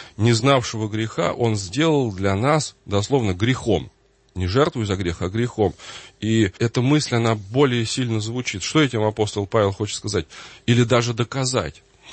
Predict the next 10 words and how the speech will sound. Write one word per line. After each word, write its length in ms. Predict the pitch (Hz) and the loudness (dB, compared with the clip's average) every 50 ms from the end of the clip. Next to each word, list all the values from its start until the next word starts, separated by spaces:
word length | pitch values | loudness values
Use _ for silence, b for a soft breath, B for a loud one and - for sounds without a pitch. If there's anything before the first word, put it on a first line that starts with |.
| B B | B B
Он 200 | - 117 151 160 | 2 2 2 2
здесь 280 | 147 - 135 135 127 117 | 2 0 0 0 2 2
доказывает 600 | 123 117 113 - 135 135 131 127 127 117 113 - | 2 2 2 2 2 2 2 2 0 0 0 -2
очень 240 | 120 113 - 113 | -2 -2 -2 0
важное 320 | 113 120 117 113 104 110 107 | 2 2 2 2 0 -2 -4
положение, 640 | - - 107 113 113 113 113 113 95 82 67 69 69 | -4 -2 0 2 2 2 0 -2 -4 -4 -4 -8 -10
что 260 | - - - 131 117 | -10 -2 0 0 0
Христос 600 | 110 - 113 113 107 - - 190 190 180 - - _ _ - | 0 0 -2 -2 -2 0 2 2 2 0 -2 -8 _ _ -4
был 180 | 98 123 139 | -2 0 0
безгрешным. 640 | 131 131 123 117 107 110 98 82 73 - - - | 0 -2 -4 -2 0 0 0 0 0 -4 -10 -16